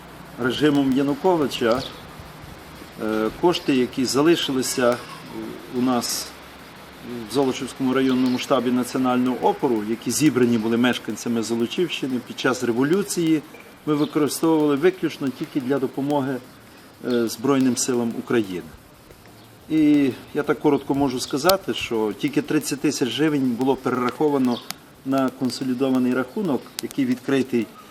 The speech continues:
при Міністерстві оборони України для матеріально-технічного забезпечення Збройних сил України. Крім того, ми надавали допомогу танковому батальйону, закупляли, е, сухий пайок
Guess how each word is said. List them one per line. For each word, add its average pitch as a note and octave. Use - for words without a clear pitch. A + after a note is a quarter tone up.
при B2+
Міністерстві C3
оборони B2
України D3+
для C3
матеріально-технічного C#3+
забезпечення C3
Збройних A2+
сил A2+
України. A2+
Крім F3
того, B2
ми B2+
надавали B2
допомогу A#2+
танковому F3+
батальйону, D#3+
закупляли, D3
е, B2
сухий C#3
пайок C#3+